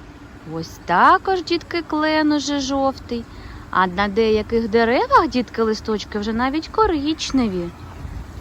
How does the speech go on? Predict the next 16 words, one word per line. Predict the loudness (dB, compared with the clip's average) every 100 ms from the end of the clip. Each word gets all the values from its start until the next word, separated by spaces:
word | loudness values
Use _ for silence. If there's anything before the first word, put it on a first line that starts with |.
| -8 -8 -6 -6 -8 -8 -10 0
А | 2 2
наша | 4 2 2 -2 -2
верба | -2 -4 0 6 8 8
стоїть | 4 -2 0 2 2 0
ще | -6 -10 -10 -6 -4 -2 -4 -4 -12 -14 -12
зелена. | -4 -2 -2 -2 -4 -4 -4 -6 -8 -10 -14 -14 -12 -12 -12 -14 -16 -20 -20 -20 -20 -20 -20 -20 -20 -12
Дітки, | -8 -4 -6 -8 -10 -10 -10 -12
ось | -8 -2
ми | 2 2
з |
вами | 2 2 2 0
йдемо | 0 0 0 0 2 2 2 4 4
стежинкою, | 4 4 0 0 -2 0 2 2 2 2 0 0 -2 -4 -16 -18 -6
розглядаємо | -4 -2 -2 -2 0 2 2
все | -2 -4
довкола. | -4 -4 -6 -16 -8 0 0 2 0 2 0 0 -4 -6